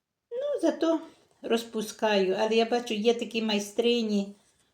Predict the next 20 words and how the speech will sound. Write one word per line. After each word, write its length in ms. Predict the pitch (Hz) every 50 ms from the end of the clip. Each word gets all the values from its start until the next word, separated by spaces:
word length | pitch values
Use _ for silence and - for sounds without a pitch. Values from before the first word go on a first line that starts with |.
| _ _ _
що 220 | - - - 214
куди 400 | 208 - 220 208 214 254 254 262
до 160 | 240 233 220
них 280 | 214 226 233 226 226 -
мені 280 | 214 208 208 208 214
братися, 580 | 208 190 208 226 240 247 240 214 202 - - 208
то 140 | 202 - 208
що 160 | - 220 202
теж 360 | 196 - 240 226 220 220 -
розпускають, 1000 | 220 190 185 185 - - - 190 190 - - - 226 233 233 240 226 214 208 214 -
і 100 | 196 190
плаття 500 | - 196 190 190 190 - - 262 285 294
розпускають, 1000 | 277 247 233 - - - 233 226 220 - - - 233 226 214 202 196 190 196 196
дівчата 640 | - - 190 196 196 - - 220 214 208 208 196 190
не 160 | 185 190 190
жаліють, 720 | 185 196 196 190 190 190 196 190 190 185 185 185 185 - - _ _ _ _ _ _ _ _ _ _ _ _ _ _ _ _ _ _ _ _ _ _ _ _ _ _ _ _
і 100 | - 196
кардигани, 920 | 196 - 208 202 185 180 165 190 190 185 190 208 226 233 233 226 220 214
і 200 | 202 196 - 185
світера. 880 | 175 - - - 190 196 196 190 - 196 190 190 196 214 214 233 247 233